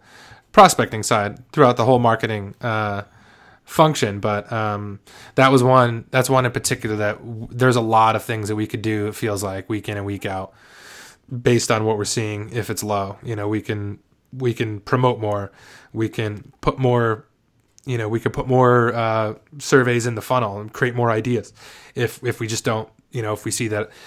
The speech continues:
you know, we're just not, we don't have enough to prospect with. So that's one area that we look at every single week and we adapt based on,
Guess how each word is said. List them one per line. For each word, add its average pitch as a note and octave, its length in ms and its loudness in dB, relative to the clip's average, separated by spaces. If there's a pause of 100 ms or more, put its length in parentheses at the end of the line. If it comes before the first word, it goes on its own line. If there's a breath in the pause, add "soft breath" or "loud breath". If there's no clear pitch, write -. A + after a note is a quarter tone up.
(160 loud breath)
you A#2 80 -4
know, A2 60 0
we're G#2+ 120 2
just G#2+ 160 -2
not, A2+ 280 0
we B2+ 80 2
don't B2 100 2
have A#2 120 0
enough A2 320 -4
to A2+ 60 -6
prospect - 500 -8
with. A2+ 360 -2 (520 soft breath)
So A2+ 460 2
that's C3+ 220 2
one C3+ 120 2
area A#2+ 200 0
that A2+ 140 0
we A#2+ 120 -2
look A2+ 160 -2
at A2 140 0
every G#2+ 120 -4
single G#2 220 -8
week G#2+ 440 -8
and G#2+ 100 -10
we G#2 100 -8
adapt G2 460 -8
based G#2 260 -8
on, F#2+ 400 -8